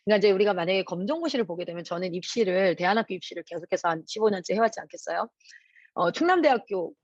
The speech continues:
공립을, 국공립을 한번 제가 예를 들어볼게요. 국공립에서 검정고시 제도, 검정고시를 맞은 아이들을 받아줘요.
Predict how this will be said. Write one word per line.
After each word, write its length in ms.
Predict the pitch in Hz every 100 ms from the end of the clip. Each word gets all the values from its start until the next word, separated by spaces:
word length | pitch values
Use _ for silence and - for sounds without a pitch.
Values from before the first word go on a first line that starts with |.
| _
공립을, 500 | 208 220 311 247 165 -
국공립을 640 | 233 311 311 302 240 190
한번 220 | 180 160
제가 160 | 170 165
예를 200 | 175 180
들어볼게요. 580 | 160 143 - - - - - - - -
국공립에서 760 | 294 311 294 277 208 208 214
검정고시 720 | 190 175 262 277 247 240 226 208
제도, 440 | 175 175 180 175
검정고시를 420 | - 196 262 226
맞은 280 | 185 165 190
아이들을 380 | 165 170 175 175
받아줘요. 640 | - 160 175 - 165 196